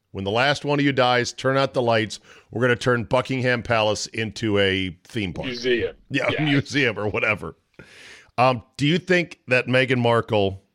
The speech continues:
Speaker 1: is running him around by the nose? Old Prince Harry.
Speaker 2: Great question. Who wears the pants in that relationship is what you're asking.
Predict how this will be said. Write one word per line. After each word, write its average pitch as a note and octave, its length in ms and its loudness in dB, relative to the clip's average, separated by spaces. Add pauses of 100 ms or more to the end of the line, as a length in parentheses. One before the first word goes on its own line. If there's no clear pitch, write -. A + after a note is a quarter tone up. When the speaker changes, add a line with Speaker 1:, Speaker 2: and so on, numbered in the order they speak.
(800)
Speaker 1:
is A2+ 240 0
running B2+ 400 0
him A#2 180 -2
around A2 320 0
by G2 140 0
the F#2 80 -4
nose? E2+ 400 -6 (680)
Old G#2 320 -2 (140)
Prince - 360 -8 (220)
Harry. E2+ 560 -6 (1800)
Speaker 2:
Great B2+ 240 -8
question. A2 480 -4 (840)
Who E3+ 160 4
wears E3+ 240 2
the D#3+ 80 -12
pants D#3 340 -8
in D3+ 80 -8
that B2 100 -6
relationship A#2+ 560 -10
is A2 120 -20
what G#2+ 160 -12
you're G#2+ 120 -6
asking. F2+ 360 -10